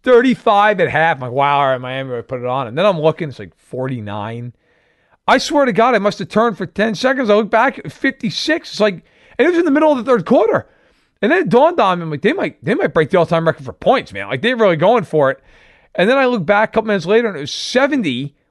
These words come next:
with, like, nine minutes to go in the game. I'm like, "Oh my God, Denver's gonna give up eighty points in this game." And, uh, they, they held them off and limited Miami to seventy. So congratulations to the, uh, Broncos for that. But man,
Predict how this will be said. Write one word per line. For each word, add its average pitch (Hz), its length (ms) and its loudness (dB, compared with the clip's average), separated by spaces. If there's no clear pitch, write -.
with, 214 140 -2
like, 214 140 2
nine 196 560 0
minutes 233 340 -2
to 214 100 -4
go 202 180 2
in 214 80 0
the 202 80 -2
game. 185 280 -2
I'm 175 100 -8
like, 165 80 -10
"Oh 160 180 4
my 123 220 -2
God, 127 280 -2
Denver's 151 340 -2
gonna 143 180 -4
give 135 100 -6
up - 180 -8
eighty 139 280 -4
points 123 320 -8
in 107 80 -14
this 107 100 -10
game." 101 320 -10
And, 139 380 -2
uh, 135 360 2
they, 180 240 2
they 180 420 0
held 196 420 2
them 196 160 2
off 190 480 2
and 165 320 -4
limited 214 360 2
Miami 170 420 0
to 135 100 -2
seventy. 156 480 -2
So 135 200 -6
congratulations 151 840 -4
to 131 80 -14
the, 123 220 -12
uh, 107 100 -8
Broncos 131 540 -8
for 120 80 -18
that. 123 220 -6
But - 100 -20
man, 143 400 0